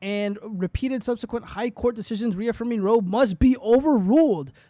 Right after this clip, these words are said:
because they were egregiously wrong. The arguments exceptionally weak and so damaging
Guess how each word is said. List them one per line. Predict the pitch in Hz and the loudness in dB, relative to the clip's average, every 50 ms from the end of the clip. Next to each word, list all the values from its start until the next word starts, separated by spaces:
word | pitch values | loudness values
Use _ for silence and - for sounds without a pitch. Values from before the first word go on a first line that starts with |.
| _ _ _ | _ _ _
because | - 196 - - 220 196 | -6 -4 0 0 0 0
they | 175 233 240 | 0 -2 0
were | 220 240 233 - - | 2 2 0 0 -2
egregiously | 214 180 156 156 151 156 196 226 226 226 214 - - 233 208 | -6 -6 -6 -6 -6 -4 -2 -2 -2 -2 -4 -4 -2 0 0
wrong. | 175 151 147 165 180 226 220 180 156 | 0 -2 -4 -4 -2 -2 -2 -2 -2
The | 147 156 - - | -6 -10 -10 -4
arguments | 196 208 220 214 208 220 220 208 - | -2 0 0 0 0 -2 -2 -4 -4
exceptionally | - 170 - - - - - 254 269 220 - - 240 254 240 240 226 | -8 -12 -10 -8 -8 -8 -6 -4 -4 -4 -4 -2 -2 0 0 2 2
weak | 208 185 170 170 240 226 160 - - _ _ _ _ _ _ _ | 0 0 0 0 0 0 0 -4 -8 _ _ _ _ _ _ _
and | - 185 180 180 151 | -10 -6 -6 -4 -4
so | - - - - 233 269 294 285 | -6 -6 -2 2 4 4 4 4
damaging | 226 165 - - 196 254 262 262 226 165 180 180 160 147 | 0 -2 -4 -4 -2 0 2 2 2 0 0 -4 -6 -8